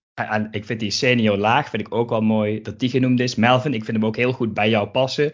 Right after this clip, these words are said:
Want jij bent toch wel een beetje chef kantoorjargon bij ons. En je bent ook wel het meest senior van ons drie. Dus, eh, ja, ideaal dat jij die noemt. Volgens mij bedoelde je gewoon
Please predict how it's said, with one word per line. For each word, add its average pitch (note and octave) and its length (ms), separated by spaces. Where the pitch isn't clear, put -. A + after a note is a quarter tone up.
Want G2 260
jij A2 160
bent G#2+ 120
toch A2 140
wel G#2 100
een F#2+ 80
beetje G#2 420
chef - 320
kantoorjargon C#3+ 800
bij C3 180
ons. C3 480
En A2 560
je A#2 120
bent G#2+ 220
ook G#2+ 180
wel A2+ 100
het B2 140
meest C3+ 460
senior F3+ 540
van B2+ 140
ons G#2+ 180
drie. F#2+ 240
Dus, A#2+ 300
eh, B2+ 260
ja, C#3+ 300
ideaal D3 400
dat B2+ 160
jij C#3+ 160
die D#3+ 120
noemt. E3+ 240
Volgens B2+ 260
mij C#3+ 200
bedoelde B2+ 340
je B2 100
gewoon A#2+ 500